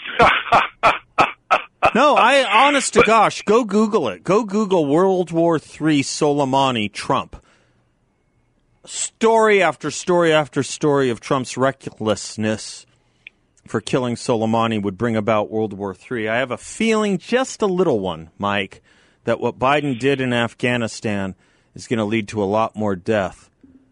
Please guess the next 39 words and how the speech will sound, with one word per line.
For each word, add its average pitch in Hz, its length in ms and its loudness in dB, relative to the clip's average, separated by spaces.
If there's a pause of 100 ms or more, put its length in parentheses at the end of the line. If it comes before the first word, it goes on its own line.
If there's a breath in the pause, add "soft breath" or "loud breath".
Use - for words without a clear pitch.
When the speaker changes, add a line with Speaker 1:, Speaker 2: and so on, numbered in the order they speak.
(220)
Speaker 2:
than 95 100 -8
our 95 140 -2
killing 101 340 -4
of 90 80 -8
Soleimani, 95 600 -4
which 90 180 -8
I 101 80 -2
think 98 240 -8
is 87 120 -10
gonna 90 200 -6
lead 90 200 -8
to 98 120 -8
a - 20 -4
lot 87 240 -4
more 85 200 -8
living, 78 340 -12 (160)
frankly. - 480 -18 (720)
Just - 240 -4
today, 120 280 2
Speaker 1:
Absolutely. 110 380 0
Speaker 2:
just 147 220 -2
today, 117 320 0
uh, 85 640 -12 (240)
in 92 220 -10
Afghanistan, 92 680 -6
forty-three 92 540 -10
people 90 380 -12
were 85 100 -10
massacred 85 600 -12
in 80 100 -12
a 80 60 -14
mosque. 82 480 -12 (560 soft breath)
Good 90 160 -6
work. 82 400 -12 (1080)
Speaker 1:
Yeah, 117 160 0
I 107 120 4
heard 117 280 -2
something 104 220 -2
about 95 300 0